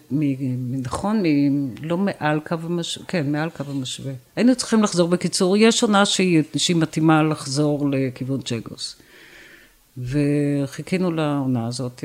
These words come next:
וכן, יום אחד פשוט,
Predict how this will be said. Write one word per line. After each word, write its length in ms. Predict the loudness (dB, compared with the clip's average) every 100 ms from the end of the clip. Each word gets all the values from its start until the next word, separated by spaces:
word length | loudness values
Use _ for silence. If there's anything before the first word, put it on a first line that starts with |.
| -8 -6
וכן, 840 | -6 -6 -6 -8 -10 -12 -12 -12 -12 -18 -20 -12
יום 180 | -8 -6
אחד 340 | -8 -8 -6 -8 -12
פשוט, 600 | -10 -6 -6 -6 -16